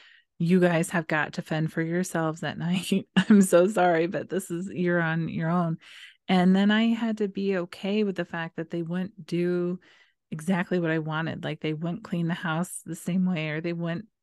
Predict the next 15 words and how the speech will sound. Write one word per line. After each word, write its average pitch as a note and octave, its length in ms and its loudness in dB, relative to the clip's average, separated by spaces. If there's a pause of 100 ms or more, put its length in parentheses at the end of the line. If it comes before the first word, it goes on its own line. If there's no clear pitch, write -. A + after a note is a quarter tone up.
(100)
eat E3 240 -6
dinner E3+ 240 0
at - 80 -6
home. D#3+ 360 0
Like, E3 200 -6
I E3+ 120 -4
just F#3+ 200 -4
had F3 200 -2
to F3+ 80 -4
be F#3 200 0
okay G#3+ 340 -4
with, F3 160 -10 (100)
they're E3+ 160 -4
gonna G3+ 240 -2
do, F#3+ 480 -4